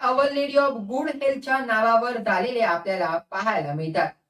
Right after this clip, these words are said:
अनेक चमत्कारांची नवसाला पावणारी वेलांकणी साहेबीण म्हणून तिचं नाव जगभर पसरलं आहे.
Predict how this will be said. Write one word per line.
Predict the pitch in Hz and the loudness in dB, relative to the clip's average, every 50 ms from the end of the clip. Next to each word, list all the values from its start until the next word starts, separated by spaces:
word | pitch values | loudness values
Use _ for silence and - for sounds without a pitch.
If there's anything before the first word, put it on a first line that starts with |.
| _ _ _ _ _ - | _ _ _ _ _ -14
अनेक | 240 - - 339 339 330 - | -12 -4 -2 -2 -2 0 0
चमत्कारांची | 311 302 294 311 311 311 302 302 285 285 277 285 269 269 285 294 285 | 0 2 2 2 2 2 2 2 4 4 2 0 -2 -4 -6 -6 -2
नवसाला | 262 233 226 233 226 254 247 247 247 240 | 2 2 2 2 2 0 -2 0 0 0
पावणारी | 240 233 233 220 214 208 208 208 208 214 214 226 226 | 0 0 0 0 0 0 -2 -2 -2 -2 -4 -4 -6
वेलांकणी | 208 196 196 202 202 214 214 214 220 214 220 220 | -6 -6 -4 -4 -4 -4 -6 -6 -8 -8 -8 -8
साहेबीण | - 220 208 190 185 208 208 196 185 | -4 0 0 2 2 0 -2 -6 -6
म्हणून | 185 214 262 269 208 190 190 185 | -6 -6 -6 -4 -6 -6 -8 -10
तिचं | - _ _ _ _ 247 247 254 254 285 277 269 | -12 _ _ _ _ -12 -10 -2 0 0 0 2
नाव | 262 262 262 269 | 0 -2 -2 -2
जगभर | 269 208 214 226 233 226 202 196 202 202 202 | -2 -2 0 0 0 0 -2 -2 -2 -2 -2
पसरलं | - - 190 190 190 220 220 180 165 160 160 | -2 -2 -4 -2 0 0 0 0 0 0 0
आहे. | 160 - - 185 170 170 | 0 0 0 -2 -4 -4